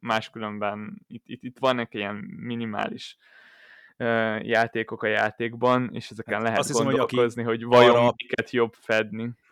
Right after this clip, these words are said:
Speaker 2: Igen, aki arra appellál, hogy a kapus megsérül, pláne arra, hogy piros lapot kap egy mérkőzésen, azért az egy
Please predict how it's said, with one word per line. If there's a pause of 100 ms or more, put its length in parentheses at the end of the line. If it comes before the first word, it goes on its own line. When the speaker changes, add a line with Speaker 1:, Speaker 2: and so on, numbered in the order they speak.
(240)
Speaker 2:
Igen,
aki
arra
appellál,
hogy
a
kapus
megsérül,
pláne
arra,
hogy
piros
lapot
kap
egy
mérkőzésen,
azért
az
egy